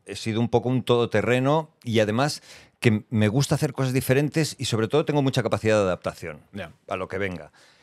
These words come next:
Speaker 1: Entonces, eh, y n-, nunca he sido, he sido cero mitómano. O sea que yo cuando he conocido gente muy conocida, muy famosa,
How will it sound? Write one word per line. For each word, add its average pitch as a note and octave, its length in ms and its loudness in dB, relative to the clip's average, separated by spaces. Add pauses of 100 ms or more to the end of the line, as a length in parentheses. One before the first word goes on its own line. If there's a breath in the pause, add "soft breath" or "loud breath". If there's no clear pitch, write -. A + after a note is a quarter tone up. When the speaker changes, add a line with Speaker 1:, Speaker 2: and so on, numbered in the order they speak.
(180 soft breath)
Speaker 1:
Entonces, C3+ 720 0 (420 soft breath)
eh, A2+ 680 4 (920)
y C3+ 120 -2
n-, C#3+ 200 2
nunca C3+ 280 0
he - 20 0
sido, C#3 380 0
he A2+ 60 -6
sido C3 280 -2
cero B2 360 2
mitómano. E2 520 -6
O E2 60 -18
sea F2+ 240 -6
que F2+ 600 -4 (120)
yo A2 240 -4
cuando A2+ 240 -2
he - 20 -8
conocido A2 360 -6
gente A2 360 -2
muy G#2+ 300 0
conocida, G#2 640 -6
muy G2 140 -2
famosa, G2+ 540 -4